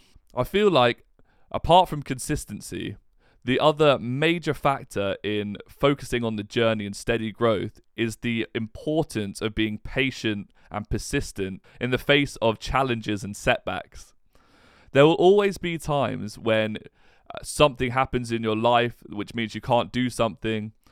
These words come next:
or you don't see the progress you want, or you're stagnating. You've got to keep working through that, and you've got to keep being consistent, because no matter what, if you keep going, you will always improve,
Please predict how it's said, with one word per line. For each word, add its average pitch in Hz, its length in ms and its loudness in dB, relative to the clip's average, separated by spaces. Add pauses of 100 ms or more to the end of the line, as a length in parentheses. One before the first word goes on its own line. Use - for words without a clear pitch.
(440)
or 123 220 4
you 117 160 0
don't 147 260 2
see 135 100 -4
the 123 80 -6
progress 123 500 0
you 117 120 -6
want, 120 340 -2
or 98 100 -4
you're 101 140 -4
stagnating. 117 880 -4 (400)
You've 113 200 -2
got 175 240 2
to - 100 -4
keep 156 280 -6
working 123 440 0
through 123 300 -2
that, 90 260 -8 (400)
and 117 160 -4
you've 120 80 -2
got 131 140 2
to 123 80 -2
keep - 320 -4
being 147 220 0
consistent, - 760 -6
because 110 480 -4 (260)
no 117 160 0
matter 147 280 2
what, 120 400 2
if - 180 -2
you 151 160 -4
keep 180 480 -6
going, 104 520 0
you 110 140 -4
will 110 160 2
always 147 400 4
improve, 104 580 -4